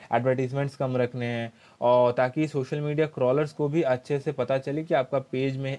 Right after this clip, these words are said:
एक्चुअल में क्या डेटा है, राइट? मेरे एक्सपीरियंस के हिसाब से,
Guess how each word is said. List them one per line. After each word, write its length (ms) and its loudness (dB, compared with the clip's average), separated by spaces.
एक्चुअल 440 -2
में 200 -4
क्या 200 2
डेटा 400 -2
है, 300 -8
राइट? 260 0
मेरे 440 0
एक्सपीरियंस 460 -2
के 80 -4
हिसाब 260 -2
से, 380 -4